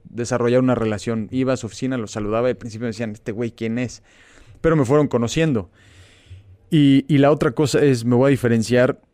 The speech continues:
siempre en que voy a llegar súper bien presentado. Yo tenía, creo que un traje o dos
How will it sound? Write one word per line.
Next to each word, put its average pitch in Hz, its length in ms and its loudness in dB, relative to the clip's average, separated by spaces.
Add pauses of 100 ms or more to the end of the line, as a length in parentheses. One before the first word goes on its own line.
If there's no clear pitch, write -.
siempre 139 440 0
en 117 60 0
que 117 100 -4
voy 120 160 2
a - 20 4
llegar 117 380 2
súper 123 360 -2
bien 117 180 -2
presentado. 101 600 -8 (400)
Yo 117 220 -4
tenía, 117 640 -2
creo 123 140 -8
que 147 100 -8
un 156 240 -2
traje 143 380 0
o 120 60 2
dos 123 380 -2